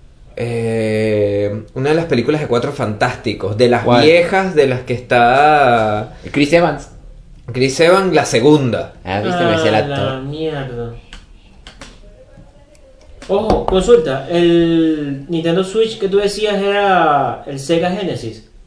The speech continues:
Speaker 1: ¿Cómo que el
Speaker 3: Porque
Speaker 1: Nintendo?
Speaker 3: ahí uno dice, la versión de, de seis botones de controlador inalámbrico de Sega Genesis para Nintendo Switch aparentemente solo se lanzará en Japón, mientras que los fanáticos del oeste tendrán conf-, eh, tendrán que conformarse con una opción de tres botones.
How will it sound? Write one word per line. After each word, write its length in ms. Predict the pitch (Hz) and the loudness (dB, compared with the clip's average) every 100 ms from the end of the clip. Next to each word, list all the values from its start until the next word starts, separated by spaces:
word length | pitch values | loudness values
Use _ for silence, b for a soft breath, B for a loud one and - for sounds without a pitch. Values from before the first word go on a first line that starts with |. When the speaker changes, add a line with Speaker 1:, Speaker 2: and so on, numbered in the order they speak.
| _ _ _ - - _ | _ _ _ -20 -20 _
Speaker 1:
¿Cómo 180 | - 139 | -14 -12
que 100 | 139 | -10
el 120 | 151 | -6
Speaker 3:
Porque 220 | 139 156 156 | -2 2 4
Speaker 1:
Nintendo? 100 | 156 | 4
Speaker 3:
ahí 80 | 165 | 4
uno 60 | |
dice, 360 | 175 175 185 160 | 0 0 -2 0
la 100 | 160 | 0
versión 340 | 160 175 170 | 0 -2 -4
de, 320 | 190 196 190 | -2 -2 -4
de 140 | 165 160 | -2 -2
seis 200 | 160 156 | 0 -2
botones 400 | 170 180 185 185 | -2 -2 -2 -2
de 100 | 175 | -2
controlador 460 | 160 151 139 139 | -2 -4 -4 -2
inalámbrico 540 | 165 156 143 156 147 135 | -2 -4 -4 -4 -4 -2
de 80 | 123 | -4
Sega 380 | 143 143 151 - - | -4 -6 -8 -14 -8
Genesis 480 | 165 156 156 160 | -4 -4 -4 -8
para 240 | - 151 135 | -6 -6 -4
Nintendo 440 | 135 131 143 147 | -6 -6 -8 -8
Switch 380 | - 165 - - - b b b b b b - | -4 -4 -4 -14 -20 b b b b b b -8
aparentemente 720 | 143 151 143 156 165 170 175 | -4 -2 -2 -2 -2 -4 -6
solo 300 | 180 175 175 | -2 -2 0
se 120 | 165 | -2
lanzará 500 | 156 139 143 165 185 | -4 -4 -2 -2 -2
en 100 | 160 | -6
Japón, 420 | 139 139 139 123 | -8 -4 -4 -4
mientras 300 | 131 131 139 | -6 -6 -6
que 60 | 135 | -6
los 120 | 135 | -6
fanáticos 500 | 143 139 139 156 165 | -6 -6 -8 -4 -2
del 120 | 151 | 0
oeste 280 | 135 139 160 | -2 -2 -4
tendrán 380 | 151 139 135 131 | -6 -6 -6 -8
conf-, 260 | - 143 135 | -12 -12 -8
eh, 200 | 139 131 | 0 0
tendrán 240 | 135 135 143 | 0 -4 -2
que 60 | |
conformarse 500 | 165 147 139 151 165 | -4 -4 -4 -4 -6
con 120 | 165 139 | -6 -6
una 120 | 139 | -6
opción 340 | 139 160 156 | -6 -4 -2
de 80 | 156 | -4
tres 180 | 139 127 | -4 -6
botones. 500 | 131 131 120 101 | -8 -6 -8 -10